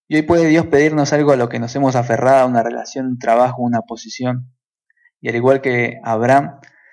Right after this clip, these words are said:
tenemos que tener esta expectativa sabiendo de que algo mayor está a punto de desatarse. Dios le dijo que llevara a cabo esto en un monte en el cual él le diría. No le dijo bien específicamente, sino le dijo que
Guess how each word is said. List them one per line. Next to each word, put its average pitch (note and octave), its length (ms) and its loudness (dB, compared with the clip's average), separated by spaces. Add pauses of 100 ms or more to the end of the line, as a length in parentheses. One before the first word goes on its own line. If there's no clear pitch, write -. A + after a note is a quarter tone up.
(520)
tenemos C3+ 260 -2
que C3 80 -8
tener C3 140 0
esta B2+ 160 -4
expectativa C3+ 840 -4 (140)
sabiendo C3 300 -4
de B2+ 120 -2
que B2 100 -4
algo C#3 180 0
mayor B2+ 320 0
está B2 160 -2
a A#2 80 -4
punto B2 260 0
de A2 80 0
desatarse. A2+ 720 -4 (400)
Dios C#3 180 -4
le C#3+ 100 2
dijo C#3+ 300 0
que A#2+ 120 -10
llevara B2+ 580 -2 (120)
a A#2+ 100 -10
cabo C#3 260 2
esto D3 160 -4
en C#3 120 0
un C#3+ 140 2
monte D#3 240 2
en C#3+ 80 0
el B2 220 -4
cual C3 340 0
él F#3 220 -2
le D#3+ 100 2
diría. B2+ 500 -2 (800)
No D3 120 0
le D3+ 80 2
dijo D#3+ 240 0
bien D#3 240 0
específicamente, D3+ 720 -4
sino C#3+ 180 -2
le C#3 60 0
dijo C#3 240 -2
que - 380 -10